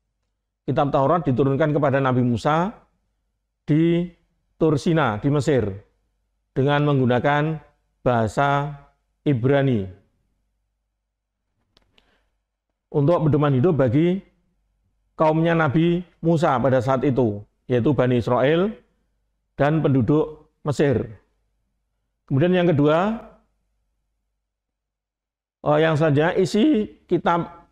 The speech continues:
Taurat. Isi pokok kitab Taurat dikenal dengan sepuluh perintah atau Ten Commandment. Yang pertama, hormati dan cintai Allah satu saja. Jadi, tidak ada Tuhan selain Allah. Dua,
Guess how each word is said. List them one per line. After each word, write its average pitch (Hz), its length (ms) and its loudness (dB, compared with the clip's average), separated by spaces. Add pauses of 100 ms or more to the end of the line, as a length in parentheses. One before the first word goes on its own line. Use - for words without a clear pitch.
Taurat. 160 420 0 (960)
Isi 156 240 0
pokok 151 320 0
kitab 143 160 0
Taurat 147 400 0
dikenal 151 240 0
dengan 160 480 0 (480)
sepuluh 165 320 0
perintah 156 480 0
atau 160 240 2
Ten 175 240 0
Commandment. 143 720 0 (920)
Yang 147 240 0
pertama, 147 640 0
hormati 131 480 0
dan 135 240 -2
cintai 151 480 0 (320)
Allah 143 640 -2 (560)
satu 131 320 -2
saja. 117 480 -2 (400)
Jadi, 135 240 -2
tidak 120 160 2
ada 127 160 2
Tuhan 131 240 2
selain 139 400 0 (320)
Allah. 131 400 -2 (240)
Dua, 127 400 0